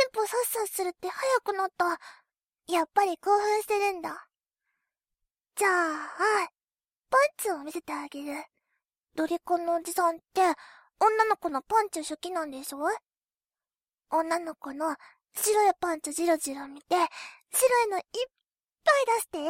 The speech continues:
て。おちんぽの先っちょから白いのピュ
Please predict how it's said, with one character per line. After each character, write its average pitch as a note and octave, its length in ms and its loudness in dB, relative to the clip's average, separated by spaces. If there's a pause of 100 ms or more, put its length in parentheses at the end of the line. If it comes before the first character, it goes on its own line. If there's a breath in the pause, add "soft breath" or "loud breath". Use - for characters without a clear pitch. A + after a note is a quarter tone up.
(120)
て。 - 60 -10 (880)
お A3 80 0
ち - 220 -2
ん A3+ 60 -14
ぽ - 120 -6
の C#4 120 -6
先 D4+ 260 -6
っ D4+ 80 -10
ち - 80 -8
ょ - 60 -8
か - 100 -4
ら F#4 180 4 (300 loud breath)
白 G#4+ 300 2
い - 20 -2
の - 140 -4
ピ - 60 -20
ュ - 20 -20